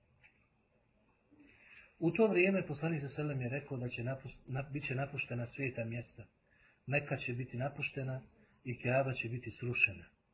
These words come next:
Medina će biti napuštena, neće u nj-, u njoj niko živjeti. I onda <clears throat> u drugim rivajetima je navedeno da će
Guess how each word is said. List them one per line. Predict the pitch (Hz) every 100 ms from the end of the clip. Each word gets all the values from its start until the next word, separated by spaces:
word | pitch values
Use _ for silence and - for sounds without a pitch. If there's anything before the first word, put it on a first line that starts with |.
| _ _ _ -
Medina | 127 120 147 151
će | 147 131
biti | 139 131
napuštena, | 131 143 - - 127
neće | 123 135 -
u | 131
nj-, | 143
u | 156
njoj | 139 127
niko | 123 147 110
živjeti. | 95 92 90 - _ _ _ _ _ - - - _
I | 123 143
onda | 165 156 143 - 160 151 143 104
<clears throat> | - _ _ _ _ _ -
u | 131
drugim | 156 147 135
rivajetima | 120 131 147 139 131
je | 120
navedeno | 117 110 135 156 156 - _ _ _ _ _ - - _ _ _
da | 107 131
će | 135 - 127 123